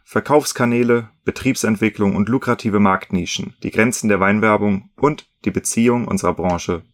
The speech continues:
zum Alkohol. Als Wein Plus Mitglied bekommst du attraktive Kostenvorteile bei wichtigen Zulieferern der Weinbranche,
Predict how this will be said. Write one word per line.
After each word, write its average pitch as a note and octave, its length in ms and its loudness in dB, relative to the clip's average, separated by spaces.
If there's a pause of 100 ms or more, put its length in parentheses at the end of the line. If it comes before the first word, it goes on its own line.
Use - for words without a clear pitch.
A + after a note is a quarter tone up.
(140)
zum A#2 320 -4
Alkohol. E2+ 480 -2 (1300)
Als G2+ 180 -2
Wein A#2+ 220 0
Plus D#3 260 0
Mitglied G#2 540 -2 (220)
bekommst A#2 360 0
du G2+ 120 0
attraktive B2+ 520 -2
Kostenvorteile G2+ 880 0
bei F#2 180 0
wichtigen G#2+ 380 -2
Zulieferern G2+ 600 0
der G2+ 80 2
Weinbranche, F#2 600 0